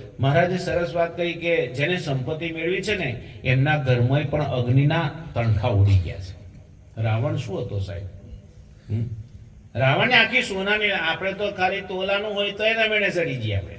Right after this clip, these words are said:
પેલાને તો આખી હોનાની હતી, તોય સાહેબ એના ઘરમાં અગ્નિના, હમ, અગ્નિના ઉકાળા થયા છે.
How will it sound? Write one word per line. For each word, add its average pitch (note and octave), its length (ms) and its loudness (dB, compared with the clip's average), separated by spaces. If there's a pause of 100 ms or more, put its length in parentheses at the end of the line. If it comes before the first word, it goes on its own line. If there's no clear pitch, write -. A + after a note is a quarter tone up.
(680)
પેલાને E3 300 2
તો F#3+ 80 0
આખી F#3+ 260 0
હોનાની G#3 540 4
હતી, E3 400 -2 (220)
તોય D3 180 0
સાહેબ C#3+ 260 0
એના A#2+ 340 2
ઘરમાં C3 460 0
અગ્નિના, A#2 560 -2 (1200)
હમ, A2 140 2 (320)
અગ્નિના A2+ 400 2
ઉકાળા F#2+ 440 6
થયા E2+ 360 -2
છે. - 220 -12